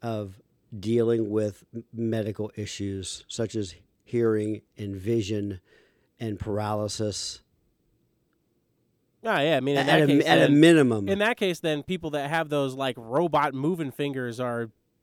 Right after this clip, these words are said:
Speaker 2: already cyborgs.
Speaker 1: It's certainly the, it's the beginning. Anyways, but i-, i-, even whether the re-,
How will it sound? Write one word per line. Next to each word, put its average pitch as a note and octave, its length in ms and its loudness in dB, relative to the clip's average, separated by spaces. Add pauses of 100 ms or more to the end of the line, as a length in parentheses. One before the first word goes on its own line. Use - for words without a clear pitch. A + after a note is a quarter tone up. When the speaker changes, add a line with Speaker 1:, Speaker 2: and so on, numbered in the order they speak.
(300)
Speaker 2:
already C#3+ 500 -2 (540)
cyborgs. A#2+ 880 -6 (1300)
Speaker 1:
It's G2+ 220 -12
certainly A2 460 -4
the, A2+ 200 -8
it's - 220 -12
the G#2+ 260 -10
beginning. D3 560 0 (1700)
Anyways, F3 320 12
but C3 140 0
i-, C3 40 -6
i-, D#3+ 320 -2
even G#3 320 4
whether E3 300 8
the A#2+ 80 -2
re-, C#3 200 2